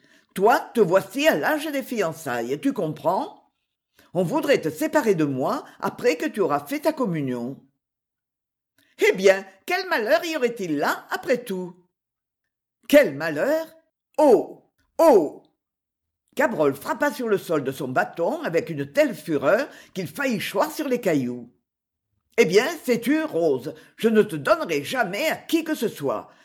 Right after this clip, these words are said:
Tu es à moi. » Rose épia l'ancêtre en dessous avec un ressentiment malicieux.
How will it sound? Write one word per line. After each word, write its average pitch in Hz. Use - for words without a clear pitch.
Tu 262
es 254
à 143
moi. » 135
Rose 247
épia 277
l'ancêtre 226
en 160
dessous 160
avec 208
un 147
ressentiment 226
malicieux. 143